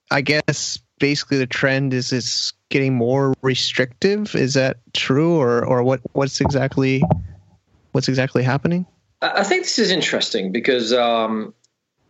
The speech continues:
Speaker 2: if you ask a lawyer, and, uh, I actually work with the lawyer, mm, day by day, uh,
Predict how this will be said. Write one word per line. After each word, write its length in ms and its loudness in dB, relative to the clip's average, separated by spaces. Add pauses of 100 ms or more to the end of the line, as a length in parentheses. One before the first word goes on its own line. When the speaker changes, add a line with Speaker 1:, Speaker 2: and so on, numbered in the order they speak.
(120)
Speaker 2:
if 200 2
you 120 2
ask 420 -2
a 100 -2
lawyer, 680 0 (920)
and, 400 -2
uh, 240 2
I 160 0
actually 220 0
work 300 0
with 80 0
the 60 -2
lawyer, 640 0 (360)
mm, 200 -4
day 180 2
by 200 0
day, 380 2
uh, 560 0